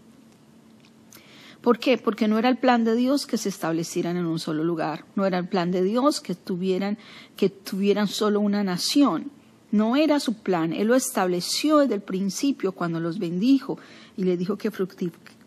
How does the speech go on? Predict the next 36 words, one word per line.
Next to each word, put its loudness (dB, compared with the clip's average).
fructificaran -4
y -2
multiplicaran. -8
Pero 4
también 4
me 6
deja 4
un 2
precedente, 0
que -2
cuando 0
actuamos 2
en 2
unidad -2
no -2
hay -2
nada -2
que -10
nos -6
haga -8
detener. -10
Que 0
cuando 4
estamos 4
en 4
un 2
mismo 6
sentir 2
no 4
hay 0
nada 4
que -4
impida 0
que -6
lo 0
logremos. -4